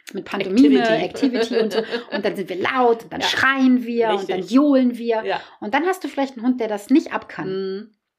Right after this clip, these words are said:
Speaker 1: Für den ist es hochgradig Stress.
Speaker 2: Glaub ich, ja. Mhm.
Speaker 1: Und wenn du den vorher auch schon unter Stress gesetzt hast
Speaker 2: Ja.
Speaker 1: und so
Speaker 2: Dann ist er
Speaker 1: ausgepowert
Speaker 2: völlig,
Speaker 1: hast, dann ist der völlig
Speaker 2: völlig neben
Speaker 1: daneben.
Speaker 2: der Spur. Ja, glaub
Speaker 1: Völlig.
Speaker 2: ich. Mhm. Ja.
Speaker 1: Deswegen muss der unbedingt ruhen,
Speaker 2: Mhm.
Speaker 1: ausgeruht sein
Speaker 2: Ja.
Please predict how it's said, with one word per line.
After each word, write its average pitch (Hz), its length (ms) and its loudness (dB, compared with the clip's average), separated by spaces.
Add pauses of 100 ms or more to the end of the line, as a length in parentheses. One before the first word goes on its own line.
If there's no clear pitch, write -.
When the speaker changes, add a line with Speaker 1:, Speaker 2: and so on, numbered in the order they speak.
Speaker 1:
Für 208 140 -6
den 233 140 2
ist 247 120 -2
es - 200 -10
hochgradig 226 800 2
Stress. - 420 -10
Speaker 2:
Glaub 170 220 -6
ich, 160 120 -12
ja. 156 160 -10 (240)
Mhm. 185 60 -14
Speaker 1:
Und 208 80 -6
wenn 254 120 6
du 240 60 4
den 202 140 0
vorher 311 540 0
auch 320 120 2
schon 330 180 0
unter 180 220 -4
Stress - 380 -8
gesetzt 160 420 -14
hast 156 80 -6
Speaker 2:
Ja. 165 160 -6 (120)
Speaker 1:
und 190 180 -8
so 160 200 -6 (220)
Speaker 2:
Dann 180 140 -4
ist 311 80 4
er - 40 0
Speaker 1:
ausgepowert 185 500 0
Speaker 2:
völlig, - 60 -12
Speaker 1:
hast, - 340 -12 (420)
dann 190 140 -2
ist 262 120 2
der 180 80 -6
völlig - 300 0
Speaker 2:
völlig 170 160 0
neben 165 140 0
Speaker 1:
daneben. 156 80 0
Speaker 2:
der 156 60 0
Spur. 160 380 -6
Ja, 156 140 -6
glaub 196 240 0
Speaker 1:
Völlig. 156 240 -6
Speaker 2:
ich. - 60 -20
Mhm. 185 260 -12 (160)
Ja. 180 60 -12
Speaker 1:
Deswegen 233 360 2
muss 226 160 -4
der - 280 -6
unbedingt 247 840 4 (500)
ruhen, 247 520 4
Speaker 2:
Mhm. 180 420 -10
Speaker 1:
ausgeruht 208 560 -2
sein 165 300 -10
Speaker 2:
Ja. 180 120 -4